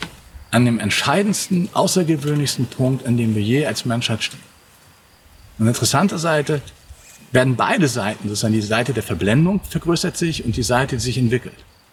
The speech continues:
Wir haben eine atomare Aufrüstung im Moment, da, da, da kriegt man kalte Füße. Zugleich haben noch niemals so viele Menschen meditiert wie im Moment. Deshalb lasst uns die Chance nutzen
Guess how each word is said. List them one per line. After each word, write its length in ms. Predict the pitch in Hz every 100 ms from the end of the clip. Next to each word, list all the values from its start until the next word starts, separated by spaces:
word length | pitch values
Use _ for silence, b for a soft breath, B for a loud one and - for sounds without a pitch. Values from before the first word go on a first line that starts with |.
| _ _
Wir 180 | 101 110
haben 120 | 139
eine 100 | 139
atomare 460 | 120 - 139 139 131
Aufrüstung 480 | 135 - 180 - 165
im 40 |
Moment, 260 | 160 156 156
da, 60 | 139 -
da, 80 | 143
da 200 | - 139
kriegt 160 | 160
man 80 | 160
kalte 240 | 139 151 143
Füße. 260 | 165 - - - - - - - - -
Zugleich 460 | 101 - 117 - -
haben 100 | 139
noch 140 | 127
niemals 440 | 135 180 220 220
so 80 | -
viele 220 | - 175
Menschen 320 | 160 147 - 151
meditiert 480 | 143 131 - 120 - - - - - -
wie 120 | 120
im 80 | 123
Moment. 300 | 123 - - - _ _ - _ - _ _ -
Deshalb 240 | - 117
lasst 200 | 120 135
uns 100 | 143
die 100 | -
Chance 380 | 127 127 117 120
nutzen 380 | 117 208 -